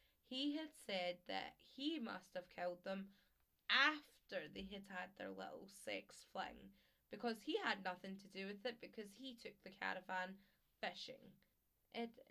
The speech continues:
I mean, why? Let's say, for instance, that what he's saying is, like, true, okay? You've just had, like, a foursome with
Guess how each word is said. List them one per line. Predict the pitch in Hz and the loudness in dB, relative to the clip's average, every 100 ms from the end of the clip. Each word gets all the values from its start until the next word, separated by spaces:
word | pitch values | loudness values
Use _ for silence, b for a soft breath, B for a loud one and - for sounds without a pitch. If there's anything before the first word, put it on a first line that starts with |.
| - 220 | -6 -2
I | |
mean, | 233 233 220 - _ _ _ _ - | 0 -2 -4 -12 _ _ _ _ 6
why? | 269 269 170 175 196 - _ _ | 8 8 6 2 -8 -14 _ _
Let's | 233 285 294 - | 4 6 4 0
say, | 339 302 | -2 -2
for | 311 | 0
instance, | 247 220 208 214 233 240 - - | 0 0 -6 -4 -4 -6 -12 0
that | 202 190 180 180 - - | 4 8 10 8 4 -8
what | 202 208 202 | -2 0 0
he's | 240 233 - | -2 -4 -2
saying | 214 202 196 196 | -2 -2 -4 -6
is, | - | -4
like, | - - 214 - - | -4 -4 -10 -14 -8
true, | - - - | -6 -6 -6
okay? | 202 214 226 - - _ | -2 -2 -4 -10 -20 _
You've | 226 233 | -6 -2
just | 311 302 | -2 0
had, | 320 311 302 | 4 4 6
like, | 262 - - 202 | 2 2 -2 0
a | 220 - | 0 0
foursome | 202 196 - - 185 202 226 - - | -2 -2 -6 -8 -6 -8 -10 -14 -2
with | 208 | -2